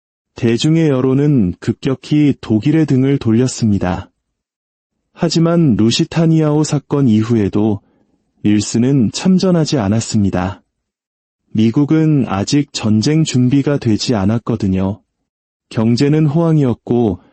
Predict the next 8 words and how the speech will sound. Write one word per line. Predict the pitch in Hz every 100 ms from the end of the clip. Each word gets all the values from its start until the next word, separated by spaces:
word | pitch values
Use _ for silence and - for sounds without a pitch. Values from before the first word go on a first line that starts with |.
| _ _
주식시장은 | - 117 165 - 160 160 151 160
치솟았으며 | - 170 170 147 - - 95 101 98 - _ _ _ _
미국 | 107 110 156 139
은행들은 | 135 139 131 127 143 120 90
막대한 | 98 98 - 127 135 143
돈을 | 135 104 120 135
벌고 | 107 101 127
있었습니다. | 123 123 - 101 95 92 95